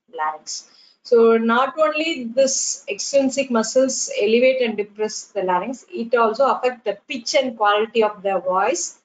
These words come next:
by raising or lowering the larynx. Okay, so actually this geniohyoid, it mainly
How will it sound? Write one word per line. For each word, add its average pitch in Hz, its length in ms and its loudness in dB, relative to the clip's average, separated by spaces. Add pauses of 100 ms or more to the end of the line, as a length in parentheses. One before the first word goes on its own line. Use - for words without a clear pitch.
by 185 160 4
raising 214 440 2
or 233 140 2
lowering 208 600 -2
the 233 180 -2 (500)
larynx. 160 760 -6
Okay, 330 360 -6 (540)
so 226 180 0
actually 233 360 -2
this 254 300 -2
geniohyoid, 277 1200 0
it 233 260 -10
mainly 254 380 2